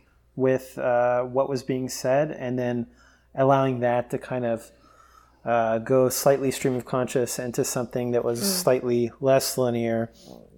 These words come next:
Speaker 1: um, with the pairings, and then have those sync points kind of reintroduce themselves, um, at different points in the film.
Speaker 2: That stream of consciousness is a super important concept to,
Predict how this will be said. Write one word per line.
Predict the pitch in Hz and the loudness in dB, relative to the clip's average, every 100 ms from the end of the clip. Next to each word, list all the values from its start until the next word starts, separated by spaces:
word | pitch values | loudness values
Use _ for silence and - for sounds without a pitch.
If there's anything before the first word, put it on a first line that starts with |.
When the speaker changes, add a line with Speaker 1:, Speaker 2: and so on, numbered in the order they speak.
| - _ _ _ _ - | -20 _ _ _ _ 0
Speaker 1:
um, | 123 117 113 | 2 4 2
with | 113 - | 0 0
the | |
pairings, | - 123 120 117 113 113 | -2 0 2 2 0 -2
and | 117 | -2
then | 117 117 - - - - | 0 -2 -6 -20 -20 0
have | 139 117 | 0 4
those | 120 120 | 2 2
sync | - 131 117 | 0 -2 -2
points | - 123 117 - | -2 -2 -2 -6
kind | - 123 | -10 -4
of | 117 107 _ - _ _ - | -4 -6 _ -20 _ _ -4
reintroduce | 127 127 117 - 117 120 - | 0 0 -2 -4 -4 -4 -4
themselves, | 120 113 - 120 113 110 107 - 113 | -6 -6 -4 -2 0 -2 -6 -10 -8
um, | 110 113 110 110 - | -8 -8 -10 -12 -12
at | 120 110 | -10 -8
different | 117 110 - | -8 -10 -10
points | 113 104 - | -10 -10 -12
in | 117 | -16
the | - | -14
film. | - 117 110 - _ - | -12 -10 -10 -14 _ 0
Speaker 2:
That | 190 - - | 2 2 0
stream | - 214 196 | -2 0 0
of | 175 | 0
consciousness | - 165 - 165 165 170 | 0 0 0 -8 -6 -6
is | 160 165 | -6 -6
a | 160 | -4
super | - 175 - 156 | -2 -4 0 -2
important | 156 165 147 139 | 0 -2 -2 -2
concept | - 156 160 165 151 - | -8 -8 -8 -8 -8 -8
to, | - 160 170 | -6 -6 -6